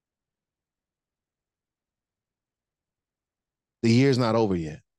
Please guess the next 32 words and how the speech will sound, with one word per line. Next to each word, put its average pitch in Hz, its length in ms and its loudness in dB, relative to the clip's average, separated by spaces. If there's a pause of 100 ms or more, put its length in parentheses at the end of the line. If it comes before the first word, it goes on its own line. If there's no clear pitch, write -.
(2000)
And 110 100 0
if 101 80 0
my 135 240 0
God 160 400 0
can 131 180 -4
create 143 500 0 (120)
the 104 80 -10
heavens 156 460 -2
and 151 120 0
the 143 140 0
earth 104 320 -2 (240)
in 107 100 -6
six 143 300 -4
days, 90 520 -6 (1400)
what 127 260 -2
can 139 160 -2
he 135 160 2
do 110 380 -2 (140)
with 101 180 -4
three 117 220 -2
months 110 320 -4
left 80 400 -10
or 98 140 -4
two - 260 -2
months 107 300 -2
left? - 340 -10 (1600)
Really 117 220 0
three, 98 320 -2
because 87 320 -6
October 101 420 -2
just 90 220 -4
started. 78 340 -8